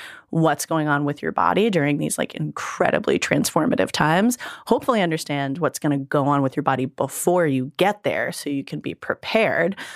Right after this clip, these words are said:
both emotionally as well as with the products that you need. And then we also provide the products that help you get through this time. And, um, a lot of the products that are on the market today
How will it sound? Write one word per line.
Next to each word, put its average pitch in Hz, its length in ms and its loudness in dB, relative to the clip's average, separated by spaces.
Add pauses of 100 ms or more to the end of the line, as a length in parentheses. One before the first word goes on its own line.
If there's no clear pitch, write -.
(180)
both 156 200 2
emotionally 120 680 0
as - 200 -4
well 131 180 4
as - 200 0
with - 160 -2
the 143 80 -4
products 160 460 0
that - 100 -8
you 165 100 -6
need. 269 300 2 (480)
And 220 180 4
then 247 120 2
we 208 120 -2 (100)
also 202 320 2
provide 165 560 0 (140)
the 180 100 -4
products - 600 -2
that - 120 -2
help - 240 -2
you 185 60 0
get 214 160 -4
through 294 140 2
this - 160 -4
time. - 360 0 (140)
And, 160 420 2 (460)
um, 165 260 2
a 180 100 4
lot 170 220 4
of 196 80 2
the 180 60 0
products 160 400 -2
that 151 100 -2
are 151 80 0
on 160 180 2
the 151 60 0
market 151 460 0
today 170 680 2